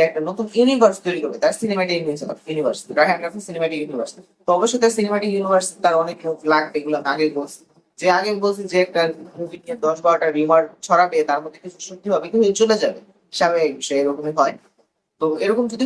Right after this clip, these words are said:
হয়ে থাকে তাহলে আমি বলবো যে খুবই ভালো হতেছে,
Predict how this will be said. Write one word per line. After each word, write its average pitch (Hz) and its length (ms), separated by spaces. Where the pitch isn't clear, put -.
হয়ে 190 240
থাকে 208 180
তাহলে 180 300
আমি - 120
বলবো 180 200
যে 165 80
খুবই 170 180
ভালো 139 240
হতেছে, 151 360